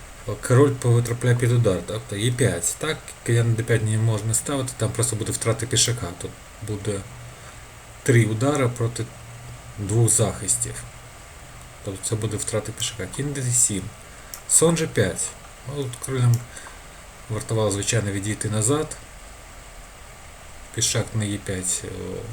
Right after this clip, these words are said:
став слабкий, тобто з'явився об'єкт атаки у чорних, і, е, хоч у них буде проблема з троєю на H вісім, але тим не менше можна тут якось захищатись. Але тут Ф шість.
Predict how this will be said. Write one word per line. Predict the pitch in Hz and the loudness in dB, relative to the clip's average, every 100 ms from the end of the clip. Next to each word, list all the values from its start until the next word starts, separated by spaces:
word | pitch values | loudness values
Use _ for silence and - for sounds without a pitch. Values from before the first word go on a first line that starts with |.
| 120 | -6
став | - - - | -6 -6 -4
слабкий, | - - 104 - 147 160 120 - | -4 -4 -6 -4 -2 -2 -4 -8
тобто | - - 107 | -10 -8 -4
з'явився | 104 101 95 - | -2 -2 -4 -4
об'єкт | 98 98 95 110 | -4 -4 -4 -8
атаки | - 139 131 127 | -2 -2 0 -2
у | |
чорних, | 120 123 110 - | 2 2 2 -2
і, | 123 | -2
е, | 135 123 - - - - - - - - 110 101 - | -2 -4 -10 -14 -14 -14 -14 -14 -14 -6 -4 -4 4
хоч | 120 - | 6 8
у | |
них | 120 113 | 8 6
буде | 113 113 | 4 0
проблема | 127 113 113 | 2 2 4
з | 110 | 2
троєю | - 120 113 | 2 4 6
на | 120 | 6
H | 120 | 4
вісім, | 180 180 113 | 6 8 8
але | 107 | 4
тим | 117 127 | 2 4
не | |
менше | 120 123 117 | 8 8 6
можна | 107 117 110 | 4 2 2
тут | - 98 | -4 -4
якось | 104 104 | -4 -2
захищатись. | 101 107 117 - 85 - - | -4 0 0 0 -4 -4 -4
Але | 117 147 | -2 -2
тут | 156 - - - | -2 -8 -10 -6
Ф | 120 | -2
шість. | - - 127 92 - | 0 2 2 0 -2